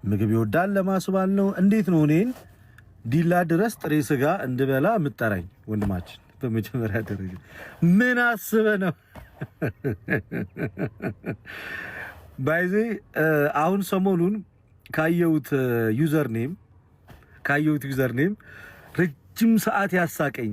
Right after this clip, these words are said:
ልንገራችሁ። የቲክቶክ፣ የቲክቶክ ስም ረጅም ሰዓት እስኪ በቀኝ የሳኩት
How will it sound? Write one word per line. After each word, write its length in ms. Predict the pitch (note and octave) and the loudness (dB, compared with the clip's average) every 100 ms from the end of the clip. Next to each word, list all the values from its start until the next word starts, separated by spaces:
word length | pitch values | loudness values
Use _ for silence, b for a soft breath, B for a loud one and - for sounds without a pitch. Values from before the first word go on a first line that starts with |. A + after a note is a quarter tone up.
| G2+ | -8
ልንገራችሁ። 540 | A2 C#3 C#3 B2 A2+ - | -4 0 0 0 -4 -4
የቲክቶክ፣ 440 | C3 D3 - C3+ - | -2 -4 -2 -4 0
የቲክቶክ 460 | C#3+ D3 - D3+ A#2 | -2 0 0 -2 -2
ስም 200 | - G2 - B B B B - | -6 -8 -10 B B B B -2
ረጅም 1000 | F#3+ A3+ - _ _ _ _ - A#3+ A3 F#3 | 0 0 -4 _ _ _ _ 0 2 2 0
ሰዓት 440 | - G#3 - D3+ A2 b b b b - | -2 -2 0 -2 -4 b b b b -6
እስኪ 300 | F3 - - A3+ | -6 -8 0 2
በቀኝ 340 | G#3+ F3 E3 | 2 0 -2
የሳኩት 460 | D3 D3 C#3 - | 0 0 -2 -6